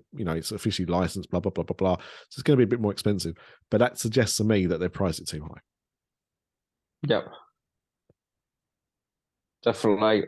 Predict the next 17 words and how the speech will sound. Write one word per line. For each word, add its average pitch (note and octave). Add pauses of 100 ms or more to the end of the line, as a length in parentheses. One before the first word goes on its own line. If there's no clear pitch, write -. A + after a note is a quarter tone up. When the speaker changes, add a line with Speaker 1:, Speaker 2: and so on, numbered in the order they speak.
(120)
Speaker 2:
Uh, D3
and E3+
I F3+
think E3
now D3
it's, -
it's D#3+
a D3
relative C3+
bargain. C3+
I A#2
think B2
probably B2
somewhere B2+ (120)
in C#3
the B2
middle B2